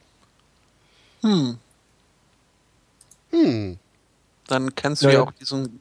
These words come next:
Speaker 1: großartigen Tumblr nicht, wo also, äh, Azubi-Raps aufgenommen oder gesammelt werden.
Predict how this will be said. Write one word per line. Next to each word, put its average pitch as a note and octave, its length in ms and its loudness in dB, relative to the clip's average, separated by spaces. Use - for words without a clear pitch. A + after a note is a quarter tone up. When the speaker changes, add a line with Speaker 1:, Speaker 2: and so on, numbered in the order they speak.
Speaker 1:
großartigen C3+ 680 0
Tumblr D#3+ 400 0
nicht, A#2+ 360 -10
wo A#2 520 0
also, A#2+ 1120 0
äh, - 640 -12
Azubi-Raps B2+ 1160 -2
aufgenommen A2+ 1040 -2
oder A#2+ 420 -2
gesammelt B2 480 0
werden. A#2+ 320 0